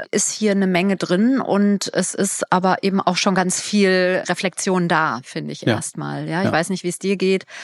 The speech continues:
Speaker 1: aber ich habe an ganz vielen Stellen zugehört und an ganz vielen Stellen innerlich auch gedacht, ja, genau so ist es.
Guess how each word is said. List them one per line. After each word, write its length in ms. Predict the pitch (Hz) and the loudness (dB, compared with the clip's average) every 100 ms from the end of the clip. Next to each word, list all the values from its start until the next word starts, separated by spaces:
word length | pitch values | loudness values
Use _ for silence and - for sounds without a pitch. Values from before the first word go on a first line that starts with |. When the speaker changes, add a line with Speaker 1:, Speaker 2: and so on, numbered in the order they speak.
| - - - - | -14 -12 -14 -2
Speaker 1:
aber 220 | 175 180 | 2 2
ich 140 | 175 | 2
habe 100 | 180 | 0
an 100 | - | 0
ganz 240 | 180 180 - | 0 0 0
vielen 280 | 196 180 | 0 2
Stellen 340 | 175 - 165 170 | 2 2 0 0
zugehört 560 | - 220 220 196 185 | -2 0 2 2 2
und 80 | 175 | 0
an 160 | 165 175 | -4 -2
ganz 220 | 165 175 | -2 -2
vielen 200 | - 175 | -2 -2
Stellen 320 | - 175 175 | 0 0 0
innerlich 460 | 175 180 175 165 - | 0 0 0 0 0
auch 160 | 156 | -2
gedacht, 360 | - 170 165 156 | 0 0 0 0
ja, 220 | 165 165 | -2 -2
genau 400 | 170 165 160 175 | -2 -2 0 0
so 220 | 170 165 | 0 -2
ist 260 | 160 226 - | 0 -2 0
es. 280 | 180 220 | 0 0